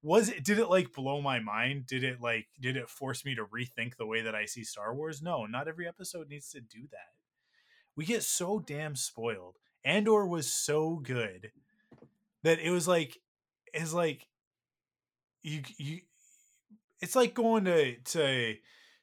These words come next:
I don't know, like, Chipotle, right? And getting a burrito every week. And you're like, "This Chipotle burrito is really good.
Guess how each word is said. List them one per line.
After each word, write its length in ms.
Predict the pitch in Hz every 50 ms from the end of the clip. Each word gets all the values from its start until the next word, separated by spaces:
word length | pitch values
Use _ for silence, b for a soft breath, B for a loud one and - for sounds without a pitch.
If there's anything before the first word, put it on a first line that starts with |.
| b b _ _ - _ - 170 -
I 100 | 139 147
don't 160 | 143 131 123
know, 180 | 117 113 113 113
like, 220 | 117 123 123 123
Chipotle, 760 | - - 165 135 - - 139 127 120 107 98 95 90 85 -
right? 360 | 120 113 107 110 120 117 120 -
And 180 | - 131 131 123
getting 260 | 135 135 131 131 131
a 80 | 127 120
burrito 580 | 110 120 113 113 113 113 107 101 98 98 92 - _ _ _ _ _ -
every 300 | 143 135 127 113 120 113
week. 380 | 107 107 107 107 107 - - - _ _ _ _ _ _ _ _ _ _ -
And 140 | 139 139 151
you're 100 | 151 151 143
like, 260 | 139 143 139 131 123 123 _ _ _ _ _ _ _ _ _ _ _ _ _ _ _ _ _ _ - -
"This 160 | 202 214 202
Chipotle 480 | - 180 123 - 151 143 131 120 117 110
burrito 380 | 113 113 110 110 104 104 101 101
is 80 | 104 104
really 240 | 107 113 113 101 101
good. 300 | 101 104 92 90 87